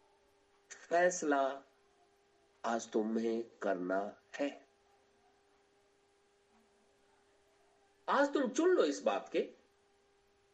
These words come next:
कि तुम लोग किसकी सेवा करना चाहते हो, क्या जीवित परमेश्वर की या दुष्ट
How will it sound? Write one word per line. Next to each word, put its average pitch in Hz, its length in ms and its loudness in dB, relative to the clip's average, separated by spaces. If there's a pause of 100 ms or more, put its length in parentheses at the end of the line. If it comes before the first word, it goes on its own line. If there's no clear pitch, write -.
(320)
कि 285 120 4
तुम 339 160 2
लोग 359 240 4
किसकी 370 340 4
सेवा 185 340 4
करना 131 320 2
चाहते 101 340 0
हो, 87 320 -2 (1700)
क्या 123 120 8
जीवित 180 520 0
परमेश्वर 170 600 4
की 170 360 -6 (1800)
या 196 640 -2 (1200)
दुष्ट 143 480 -4